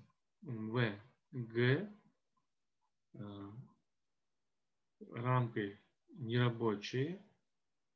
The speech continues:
вот, вот эти стороны ваги, так как при вращении рамки они не пересекают силовыми, э, силовых линий магнитного поля и, следовательно, не участвуют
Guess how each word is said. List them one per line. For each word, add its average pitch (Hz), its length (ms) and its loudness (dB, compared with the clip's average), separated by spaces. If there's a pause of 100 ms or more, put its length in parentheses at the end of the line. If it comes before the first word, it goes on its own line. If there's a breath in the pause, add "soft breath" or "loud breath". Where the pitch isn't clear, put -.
(360)
вот, 107 280 -10
вот 107 120 -6
эти 107 300 -8
стороны 107 560 -6
ваги, 101 500 -10 (520 loud breath)
так 135 160 2
как 127 200 2
при 131 140 6
вращении 123 540 2
рамки 117 340 -2
они 113 400 -4 (340 soft breath)
не 123 160 2
пересекают 127 800 2 (340 soft breath)
силовыми, 120 800 -2 (880 soft breath)
э, 104 240 -8
силовых 127 480 2
линий 147 200 2
магнитного 113 600 0
поля 156 460 0 (280 loud breath)
и, 120 80 0
следовательно, 135 760 0 (480)
не 117 180 -2
участвуют 123 800 -4